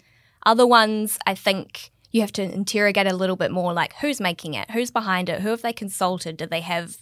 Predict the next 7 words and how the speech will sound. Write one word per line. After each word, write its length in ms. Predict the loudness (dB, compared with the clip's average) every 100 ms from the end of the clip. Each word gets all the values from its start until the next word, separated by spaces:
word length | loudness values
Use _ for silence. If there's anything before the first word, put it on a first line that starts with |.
| _
permission 540 | -6 -2 -2 0 -2 -2
or, 300 | -2 -4 -4
you 140 | -6
know, 160 | -4 -4
like, 260 | -2 -4 -6 _ _ _ _
have 160 | -2 2
they 240 | 2 0